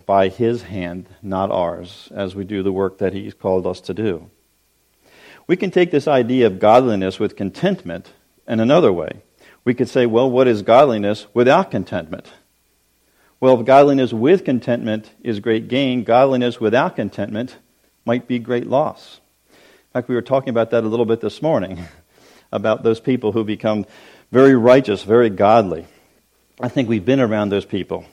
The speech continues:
very godly people, and their sense of, in their sense of righteousness, kind of come across as angry or judgmental towards others. For when Paul talks about godliness, he's not talking about proper behavior.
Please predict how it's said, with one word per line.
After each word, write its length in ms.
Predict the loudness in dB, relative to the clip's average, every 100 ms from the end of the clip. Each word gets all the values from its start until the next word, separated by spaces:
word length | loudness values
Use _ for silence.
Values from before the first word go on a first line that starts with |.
| _
very 280 | -6 0 2
godly 300 | 4 4 2
people, 460 | -2 -6 -2 -2 -2
and 100 | -2
their 160 | -2
sense 320 | -2 -2 -2 -2
of, 120 | -2
in 140 | -2
their 140 | 0 -2
sense 280 | -2 -4
of 120 | -4 0
righteousness, 760 | 2 2 -2 -8 -6 -6 -8 -20 -20 _
kind 140 | -4 -2
of 80 | 0
come 180 | -2
across 380 | -2 -2 -2 -2
as 160 | -6 -8
angry 400 | -6 -6 -6 -6
or 120 | -6
judgmental 720 | -8 -8 -8 -8 -8 -8 -12
towards 320 | -12 -12 -12 -12
others. 440 | -16 -18 _ _ _ _ _ _ _ _ _ _ _ _ _ -4
For 80 |
when 160 | 0 0
Paul 260 | 2 2 2
talks 280 | -2 -4
about 280 | -2 -4 -2
godliness, 520 | 0 0 0 -4 -8
he's 160 | -10 -6
not 280 | -4 -4 -2
talking 320 | 0 0 0
about 280 | -2 -2 -2
proper 260 | -4 -4
behavior. 640 | -6 -6 -6 -6 -8 -16